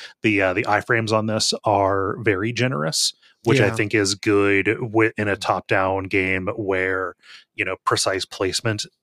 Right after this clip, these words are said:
Speaker 1: like, kind of paradoxically, par-, paradoxically is hard to gauge, you know?
Speaker 2: Yeah.
Speaker 1: Um,
Speaker 2: Well,
Speaker 1: uh, you
Speaker 2: it's
Speaker 1: know,
Speaker 2: also, I
Speaker 1: yeah.
Speaker 2: mean, again, we're dancing around this art style. It's very abstract. So, like,
Speaker 1: Yes.
Speaker 2: while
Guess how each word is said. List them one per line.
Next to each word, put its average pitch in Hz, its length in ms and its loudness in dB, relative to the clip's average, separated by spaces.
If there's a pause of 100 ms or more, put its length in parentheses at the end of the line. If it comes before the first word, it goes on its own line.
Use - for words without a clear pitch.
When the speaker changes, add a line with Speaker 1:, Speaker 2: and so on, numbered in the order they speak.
(340)
Speaker 1:
like, 110 200 -6 (280)
kind 110 180 -2
of 95 80 -8
paradoxically, 107 880 0 (160)
par-, - 160 0
paradoxically 110 560 0
is 98 120 0
hard 101 180 -2
to 95 80 -4
gauge, 110 520 -4 (400)
you 175 120 0
know? 180 200 0 (760)
Speaker 2:
Yeah. - 300 4
Speaker 1:
Um, - 100 0
Speaker 2:
Well, 110 160 8
Speaker 1:
uh, - 40 -2
you 208 180 2
Speaker 2:
it's 104 60 2
Speaker 1:
know, 196 100 4
Speaker 2:
also, 185 280 4
I 143 60 4
Speaker 1:
yeah. 143 40 4
Speaker 2:
mean, 135 260 0
again, 139 220 2
we're 120 80 -2
dancing 127 300 0
around 117 100 0
this 104 140 -8
art 117 160 -2
style. 107 420 -2
It's 156 180 -2
very 143 200 4
abstract. - 640 -4
So, - 240 0
like, 123 260 2
Speaker 1:
Yes. 131 120 -4
Speaker 2:
while 139 480 4